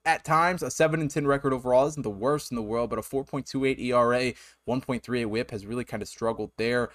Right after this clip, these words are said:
Gives up some hard hits at forty-three point five percent. A decent job striking guys out, and while he's had some decent performances, comes into this game following a game against the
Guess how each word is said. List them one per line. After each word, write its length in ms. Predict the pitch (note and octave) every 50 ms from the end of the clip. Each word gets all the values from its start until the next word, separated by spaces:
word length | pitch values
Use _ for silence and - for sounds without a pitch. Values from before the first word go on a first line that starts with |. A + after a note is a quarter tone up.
| _ _ _
Gives 220 | - A#2+ A#2 A2+ C3
up 100 | B2+ -
some 160 | - A2+ G2+
hard 220 | F#2+ G#2+ A2 G#2
hits 220 | G#2 A2+ B2 - - -
at 140 | - A2+ -
forty-three 680 | - - - A#2 C3 C3+ B2+ A#2 - - G#2 A2+ A#2+ A#2
point 300 | - - A2+ G#2 E2+ -
five 320 | - A2 A2 A#2+ A#2 -
percent. 400 | - A2 - - C3+ C3+ C3+ G2
A 140 | A#2 A#2 - -
decent 400 | - D#3+ G3 G#3 - G#3 F3+ D3
job 280 | C3 D#3 D3+ D3+ D3 -
striking 300 | - D#3 C#3+ C#3 C#3+ C3+
guys 240 | B2+ B2+ B2+ A2+
out, 200 | C#3 C#3 E3 D#3+
and 120 | C#3+ C3+ A#2 - - - _ -
while 160 | D#3 E3+ F#3+
he's 140 | G3 E3 -
had 400 | G3 A3+ F4+ F4 C#4 G3 - -
some 160 | E3+ D3+ C#3
decent 340 | - - D#3 D#3 D3+ C3+ A2
performances, 560 | G#2 - - C#3 D3+ D3+ D3 - - A#2 A#2
comes 240 | - - B2+ C3 B2+
into 160 | A#2+ A#2 A#2
this 160 | A2+ A#2 -
game 140 | - B2 A2+
following 260 | - B2 A#2+ A#2+ A2+
a 80 | G#2+ G2
game 240 | - A2 A2 A2+
against 200 | A2 A2 G#2+ -
the 80 | -